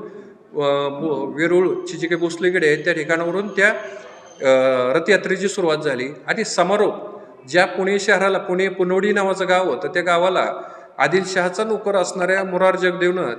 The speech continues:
ते गाव उद्ध्वस्त करून त्या ठिकाणी गाढवाचा नांगर फिरवला होता. त्याच ठिकाणी छत्रपती शिवाजी महाराजांना, आठ वर्षाच्या छत्रपती शिवाजी महाराजांना घेऊन माँसाहेब जिजाऊंनी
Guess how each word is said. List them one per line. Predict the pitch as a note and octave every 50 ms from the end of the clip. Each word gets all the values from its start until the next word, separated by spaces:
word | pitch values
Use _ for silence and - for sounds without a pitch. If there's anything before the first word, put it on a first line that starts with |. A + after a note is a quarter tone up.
| A#2
ते | F3 F3
गाव | E3+ E3+ E3+ F3 F3
उद्ध्वस्त | F3 E3 E3+ F#3 F#3 - - G#3+ -
करून | A3 G#3+ G3 D3 - - - - - - - - - -
त्या | F#3 F#3+
ठिकाणी | F#3+ F3 - F#3+ F#3+ F#3+
गाढवाचा | F#3 F#3 F3+ E3+ E3 E3+ F3 E3+ G3+ F#3+
नांगर | F3+ F3+ E3+ E3+ F3+ F3+
फिरवला | F3+ F#3 F3+ F3+ F3 E3 D3
होता. | B2+ A#2 C3 C3
त्याच | C3 - - G3 G3+ G3+ -
ठिकाणी | - F3+ F3+ F3+ F#3 F#3
छत्रपती | F3 F#3 F3+ E3+ F3+ F3+ F3+ F3+ F#3
शिवाजी | F3+ - E3+ D#3+ E3 E3 F3+
महाराजांना, | F3+ F3 E3 E3+ F3 F3 F#3 F3+ D#3+
आठ | C#3+ D3 D#3+
वर्षाच्या | E3 E3+ E3+ - - E3+ E3+ F#3+ F#3 F3+
छत्रपती | - E3+ - - F3+ E3+ F3 F3 F3+
शिवाजी | E3+ - E3 E3 D#3+ E3+
महाराजांना | F3 E3 D3+ D#3+ D#3+ F3 F3 F3+ F3+
घेऊन | F3 E3+ F3+ F#3 D3+ - - - - - - - _ -
माँसाहेब | C3+ C#3 D3+ E3 D#3+ - G#3 G#3 G3+
जिजाऊंनी | F#3+ G#3 F#3+ G3 G#3 G#3+ G3+ G3+ F#3+ D#3 B2 G2+ - -